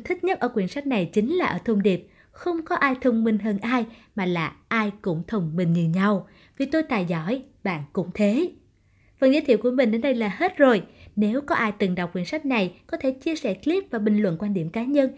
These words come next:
để lan tỏa tới nhiều bạn đọc hơn nữa nhé. Tạm biệt các bạn và hẹn gặp lại ở những clip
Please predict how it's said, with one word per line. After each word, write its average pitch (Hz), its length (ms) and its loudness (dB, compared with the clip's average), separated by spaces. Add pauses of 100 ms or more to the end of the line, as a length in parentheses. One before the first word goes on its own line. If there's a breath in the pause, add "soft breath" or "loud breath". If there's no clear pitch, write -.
(200 loud breath)
để 233 100 -2
lan 277 260 -4
tỏa 208 240 -2
tới 277 160 -2
nhiều 294 160 2
bạn 170 200 -2
đọc 175 320 -6
hơn 320 200 2
nữa 247 80 2
nhé. 320 320 0 (460 soft breath)
Tạm 208 180 0
biệt 226 160 2
các 381 120 -4
bạn 202 280 0
và 214 60 -6
hẹn 196 200 -6
gặp 185 140 -8
lại 190 200 -2
ở 190 100 -8
những 185 180 0
clip 269 200 -4